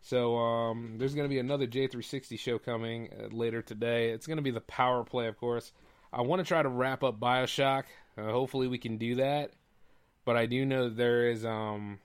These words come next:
another game on deck, and it's gonna be BioShock two. We're just gonna go right into the sequel. And speaking of which, today's Thursday, of course. So,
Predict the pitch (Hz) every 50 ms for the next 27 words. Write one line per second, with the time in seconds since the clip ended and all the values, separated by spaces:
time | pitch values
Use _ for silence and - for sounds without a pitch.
0 | _ _ - - - - 117 120 123 123 120 120 110 117 120 120 117 113 113 110
1 | 107 107 120 120 123 - - 120 110 - - 113 104 107 101 107 107 110 110 -
2 | - 107 98 - - 135 123 110 107 113 123 - - 139 120 110 113 107 98 101
3 | 110 110 113 110 113 110 107 110 101 104 - 117 117 107 - 110 107 104 - _
4 | _ _ _ _ _ _ - - - 113 113 113 113 113 113 113 110 110 110 110
5 | 110 110 - _ - - _ _ _ _ _ _ - _ - - - - _ -
6 | - - 240 196 131 117 117 117 117 123 127 - - _ _ _ _ - _ -
7 | - _ _ - _ - _ - _ _ - 151 151 185 190 185 160 - - -
8 | - - 165 165 151 135 117 107 113 110 110 110 120 139 165 - - _ - -
9 | 104 101 - - 107 104 101 113 - - - - - _ - _ _ _ _ -
10 | - - - - 127 123 123 120 120 120 117 117 110